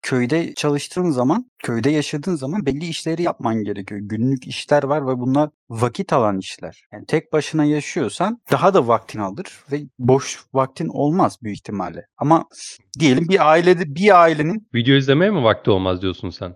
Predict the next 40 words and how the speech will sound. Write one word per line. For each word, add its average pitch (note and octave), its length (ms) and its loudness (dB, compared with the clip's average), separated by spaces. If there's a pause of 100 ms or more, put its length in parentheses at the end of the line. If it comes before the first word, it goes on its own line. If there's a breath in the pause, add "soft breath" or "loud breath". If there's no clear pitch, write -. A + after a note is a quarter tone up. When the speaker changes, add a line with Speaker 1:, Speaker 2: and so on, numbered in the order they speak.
Speaker 2:
oradaki F#2 360 -10
yaşayan F#2+ 280 -12
kişinin? - 320 -20 (360)
Speaker 1:
Evet, C3 280 -6
video C3 280 -8
izlemeye C#3+ 580 -2
vakti A#2 340 -2
olmaz. G2+ 500 -6 (400)
Yani A2+ 280 -4
çünkü C3 320 -6
büyük C#3+ 160 -4
ihtimalle A#2+ 460 0
Speaker 2:
Ya C3 80 6
abi D3 200 0
günde B2 320 0
bir, C3+ 100 -6
yani - 720 -20
günde G#2 280 -4
bir A#2 60 -2
iki A2+ 160 -8
saat A2 280 -2
vakit - 300 -10 (640)
ayırabilirdir G2+ 640 -4
herhalde. F2 520 -8
El-, F#2+ 180 -6
Speaker 1:
Günde C#3 160 4
Speaker 2:
ayırabiliyor F3+ 440 0
olur E2+ 200 -4
yani. G#2 280 -14
Speaker 1:
Şimdi G#3 280 -2
günde G#3 320 0
bir G3+ 220 -4
iki A#3 200 -6
saat A3 400 0
vakit - 280 -6
ayıran G#3+ 400 2
bir G#3 60 0
insanın G#3+ 520 0 (180)
çok - 360 -8
böyle G3+ 360 6